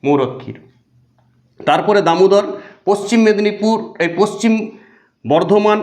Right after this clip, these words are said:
আর বাঁকুড়ার border, border-এ, border-এ, border-এ যাচ্ছে, তারপর পূর্ব বর্ধমানে ঢুকিছে,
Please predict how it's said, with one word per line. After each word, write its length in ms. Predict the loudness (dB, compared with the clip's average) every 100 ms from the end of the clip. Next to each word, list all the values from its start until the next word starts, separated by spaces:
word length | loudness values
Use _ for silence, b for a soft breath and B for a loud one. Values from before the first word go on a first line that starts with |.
| 2
আর 180 | 2 2 -2 -2
বাঁকুড়ার 380 | 0 2 2
border, 360 | 2 2 2 2
border-এ, 360 | 2 2 2 2
border-এ, 340 | 2 2 2
border-এ 320 | 2 2 2
যাচ্ছে, 260 | 0 0 0
তারপর 340 | 0 0 -2 0
পূর্ব 240 | 2 4
বর্ধমানে 440 | 2 2 2 2 2
ঢুকিছে, 580 | 0 0 2 0 0